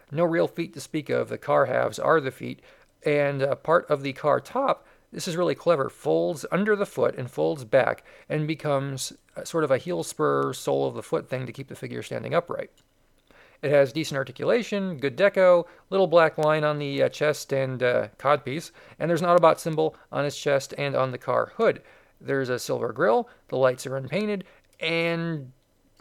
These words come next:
I'm not complaining that I have yet another wind charger because it's good and it's different. If it was the same thing over and over again, I'd be a little disappointed, but they've been mixing it up pretty well, so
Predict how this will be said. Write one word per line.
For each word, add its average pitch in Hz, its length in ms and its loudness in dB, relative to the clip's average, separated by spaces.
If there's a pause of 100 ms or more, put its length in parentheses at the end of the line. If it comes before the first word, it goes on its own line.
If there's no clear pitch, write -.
I'm 156 180 2
not 151 160 4
complaining 143 440 -2
that 135 80 2
I 139 100 6
have 127 340 4
yet 147 240 4
another 139 240 0
wind 139 220 -2
charger 127 480 0 (280)
because 139 280 0
it's 131 160 -6
good 135 320 2
and 127 120 -6
it's 113 200 -8
different. 131 500 -4 (340)
If 135 200 -6
it 143 60 -6
was 139 140 -4
the 135 80 -8
same 135 280 -4
thing 131 200 0
over 120 220 0
and 127 80 -2
over 147 200 2
again, 123 180 -2
I'd 120 100 -2
be 117 80 -6
a 120 40 -4
little 117 140 -4
disappointed, 190 540 -4
but 165 60 -4
they've 147 100 -2
been 135 120 -6
mixing 123 260 -6
it 113 80 0
up 113 120 -4
pretty 113 200 -8
well, 117 260 0
so - 440 -6